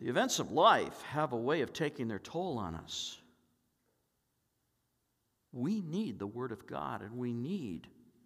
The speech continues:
prayer. Some of you undoubtedly know the date, June sixth, nineteen forty-four.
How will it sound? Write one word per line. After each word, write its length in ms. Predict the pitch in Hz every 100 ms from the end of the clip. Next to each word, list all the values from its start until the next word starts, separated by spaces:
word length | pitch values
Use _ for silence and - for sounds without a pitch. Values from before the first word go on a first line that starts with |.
| _ _ _ _ _
prayer. 500 | - - 247 294 - - _ _ _ _ _ _ _ _ _ _ _ _ _ _ _ _ _ _ _ _ _ _ _ _ _ _ _ _ _
Some 340 | - - 214 190
of 140 | 127
you 220 | 139 139
undoubtedly 760 | 131 123 123 123 123 110 113 113
know 300 | 110 107 110
the 140 | 104
date, 580 | 104 - 98 87 73 - - - _ _ _ _ -
June 480 | 120 120 120 120
sixth, 920 | 110 - - - 87 - - - - - _ _ _
nineteen 640 | 117 107 101 101 - 101 98
forty-four. 800 | 98 - 104 - - - -